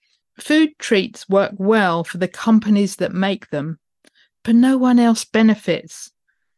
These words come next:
We're constantly attacking our body and our health by having these, and in inverted commas, food treats. They're not a treat.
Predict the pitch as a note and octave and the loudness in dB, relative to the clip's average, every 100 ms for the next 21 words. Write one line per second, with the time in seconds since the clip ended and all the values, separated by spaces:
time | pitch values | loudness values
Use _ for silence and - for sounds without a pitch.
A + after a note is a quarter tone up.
0 | _ - A3+ - - C#4 A3+ - A#3 G#3+ | _ -4 -4 -6 -4 0 0 -2 -4 -2
1 | G3+ - G3 - - A3 - G3+ F3+ F3 | -4 -6 -12 -8 -6 -6 -2 -2 -2 -4
2 | E3+ G#3+ A3+ A#3 G#3 F3+ F3 - - G#3 | -4 -2 0 0 0 -2 -6 -8 -4 -4
3 | E3 - - _ _ _ _ - G3 F#3 | -4 -8 -18 _ _ _ _ -6 -2 -2
4 | F3 F3 - _ _ - A3 G3+ F3+ F3 | -4 -6 -10 _ _ -4 -2 -2 -2 -2
5 | E3 E3+ D#3+ - _ - F3+ - F#3+ F#3 | -2 -4 -8 -16 _ -10 -10 -4 0 0
6 | F3 F3 E3+ E3 - F3 E3 E3+ E3 - | 0 -2 -4 -10 -8 -6 -4 -4 -8 -14
7 | _ _ _ _ _ - G#3 G3 F#3+ - | _ _ _ _ _ -2 0 0 -2 -8
8 | - - F#3+ - - - - _ _ _ | -10 -4 -4 -4 -12 -16 -18 _ _ _
9 | _ - G#3+ A#3 B3+ G#3 - - G#3 - | _ -4 0 0 -2 -6 -6 -2 -2 -4
10 | - - | -14 -20